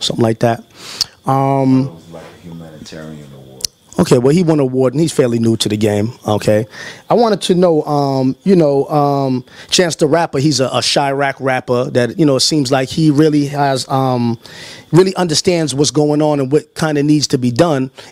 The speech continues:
Speaker 1: and he's, um, independent. He's independent, no pun intended. <laughs> He's independent. You know what I mean? I want to know, have you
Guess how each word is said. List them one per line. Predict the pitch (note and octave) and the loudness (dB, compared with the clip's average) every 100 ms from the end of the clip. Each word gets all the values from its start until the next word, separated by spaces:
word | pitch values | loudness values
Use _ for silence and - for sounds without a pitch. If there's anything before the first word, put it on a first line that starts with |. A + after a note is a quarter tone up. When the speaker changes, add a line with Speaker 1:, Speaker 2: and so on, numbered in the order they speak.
| - | 0
Speaker 1:
and | D#3+ F#3 | 2 2
he's, | E3+ F3+ E3 | 2 2 0
um, | D#3 C#3+ C#3 - | 0 2 0 2
independent. | F#3+ D#3+ - C#4+ C#4+ B2 - G3 - _ - | 2 2 0 2 2 -2 -14 -20 -20 _ -18
He's | - D#3 | -4 2
independent, | E3 E3 D#3 G3+ C3+ C3+ | 2 2 0 0 0 -2
no | F3 | -4
pun | D3 E3+ | 0 -2
intended. | C3 B2+ D#3 - D3 | -2 -6 -6 -8 -2
<laughs> | |
He's | G3 D#3+ | 0 0
independent. | F#3 D3+ - D#3 C#3+ - - - - - | 0 -2 0 0 -2 -16 -12 -10 -10 2
You | D3+ | 4
know | D#3+ | 4
what | D#3+ | 0
I | |
mean? | D#3 | 0
I | G#3 | 0
want | A3+ G#3 | 0 0
to | |
know, | G3 F3 | 0 -2
have | - G3+ A3 | -2 -4 -2
you | F#3+ D4 G#3 A#2 | 2 2 2 -6